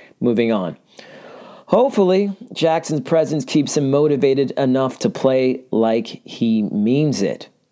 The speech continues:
As far as the rest of the Ravens offense goes, you would have thought Oprah was on the field the way T Ds were being handed out to Ravens players throughout the game. "You get a touchdown, and you get a touchdown,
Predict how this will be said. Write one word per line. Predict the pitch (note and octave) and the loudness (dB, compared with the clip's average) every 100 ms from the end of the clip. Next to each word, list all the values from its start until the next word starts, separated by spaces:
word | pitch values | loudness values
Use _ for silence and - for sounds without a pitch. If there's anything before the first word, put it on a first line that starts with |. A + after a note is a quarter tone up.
| _ _ _ _ _ - | _ _ _ _ _ -12
As | - | 2
far | F3+ | 2
as | E3 | 4
the | E3 | 2
rest | F3 - | 2 0
of | E3 | 0
the | D3 D3+ C3 - - | 2 2 0 -6 -6
Ravens | D3 D#3 G3+ E3 B2+ | 2 4 4 2 0
offense | B2+ B2 A#2+ A2+ - | 0 0 -2 -4 0
goes, | B2 A#2+ | 0 0
you | C3 | 2
would | D#3+ | 2
have | D3+ | 2
thought | - D3 C#3+ | 0 0 2
Oprah | D#3+ D#3+ D#3+ D3+ | 0 0 0 2
was | D3 C3+ | 2 0
on | D3+ C#3+ | 0 0
the | C#3 | 0
field | - D#3 D#3 D3 - - _ _ _ _ _ _ - | 2 4 4 2 -2 -10 _ _ _ _ _ _ 0
the | D3 | 2
way | D3+ | 2
T | C3 E3 D#3 | 2 0 2
Ds | D3+ C#3 | 2 2
were | C3 | 2
being | D3+ D3+ C#3+ | 2 2 0
handed | D3 D3 C#3+ | 0 2 2
out | C#3+ C#3+ | 2 0
to | - | 0
Ravens | C#3+ C#3 C#3 C#3 | 2 2 0 -2
players | - D3 C3+ C3+ C3 | 0 2 2 0 -2
throughout | C#3+ C3+ B2+ | 0 0 2
the | C#3+ | 0
game. | C#3 C#3 C3+ - | 2 2 2 -2
"You | C3 G#3+ C4 | 4 4 6
get | E3+ F#3 F3+ | 4 2 2
a | |
touchdown, | D#3+ F#3+ F3 - F3 E3+ D#3 B2+ _ _ _ - | 0 0 0 0 0 2 0 -4 _ _ _ -2
and | D#3+ F3+ | 0 4
you | A3+ C4 | 4 4
get | G3 G#3+ | 4 4
a | G3+ | 2
touchdown, | E3 - F#3+ - - E3 D#3+ C3 | 0 0 0 0 0 0 0 -4